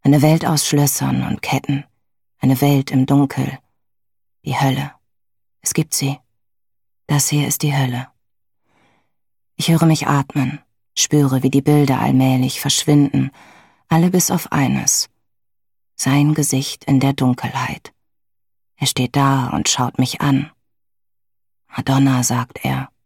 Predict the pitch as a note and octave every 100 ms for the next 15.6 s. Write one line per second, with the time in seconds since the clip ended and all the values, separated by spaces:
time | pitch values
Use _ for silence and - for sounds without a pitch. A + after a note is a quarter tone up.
0 | _ _ _ _ _ _ _ - D3+ D3+
1 | D3+ D#3 - - C#3 C#3 - - _ _
2 | _ _ - - - D#3 D#3 D#3 D#3 D3+
3 | C3+ C3 C3+ C3+ - - _ _ _ _
4 | _ - - - C#3+ - C#3 - _ -
5 | - C3 - D3+ C#3+ - B2+ G#2+ B2+ -
6 | B2 B2+ C3 C#3 - C3 B2 C#3+ C3+ A#2+
7 | C#3+ C#3+ _ _ _ _ _ _ _ _
8 | - D3 D3+ E3 F#3 F3 D#3+ D#3+ D#3 B2+
9 | D#3+ - D#3 D3 D#3 D3+ D3 D#3+ E3+ D#3
10 | D3+ D#3 D3+ D#3 F3 - C3+ - D3+ -
11 | D#3+ _ _ _ _ _ _ _ - D3
12 | C#3+ C3+ C3 C3+ - C#3 C3 C#3 C#3 _
13 | _ _ _ _ - - _ _ _ _
14 | _ _ _ _ _ _ - F#3 F#3 C#3+
15 | C#3+ C3+ C3+ C3+ C#3+ D3